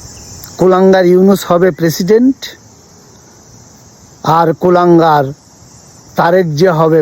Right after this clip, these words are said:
প্রধানমন্ত্রী। সেই স্বপ্নে তারা এখন বিভোর, সেই স্বপ্নই দেখছে। জাতি তাদের কাছ থেকে আশা করছে না যে তারা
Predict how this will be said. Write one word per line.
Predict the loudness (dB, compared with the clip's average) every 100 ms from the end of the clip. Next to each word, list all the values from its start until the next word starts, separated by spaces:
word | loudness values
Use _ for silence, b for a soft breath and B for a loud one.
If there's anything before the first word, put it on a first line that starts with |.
| -2
প্রধানমন্ত্রী। | -4 -2 0 0 -2 -4 -10 -14 -16 -18 -20 B B B B -12 -6
সেই | 0 2 2
স্বপ্নে | 0 -2 -4 -2 -2 0
তারা | 0 0 0
এখন | 0 0 0 0
বিভোর, | 0 0 0 2 0 -4 -16 -20 -20 -20 -20 -20 -20 -20 -20 -20 -20 -6
সেই | -2 -2
স্বপ্নই | -2 -4 0 0
দেখছে। | 0 -4 -6 -14 -12 -16 -20 -20 -20 -20 B B B B -6 -2
জাতি | -2 0 -2
তাদের | 0 0 0 -2
কাছ | 0 -4 -4 -8
থেকে | -6 -4 -2 -2
আশা | -2 -4
করছে | -4 -6 -4 -2
না | -2 0
যে | -2
তারা | -2 -2 -2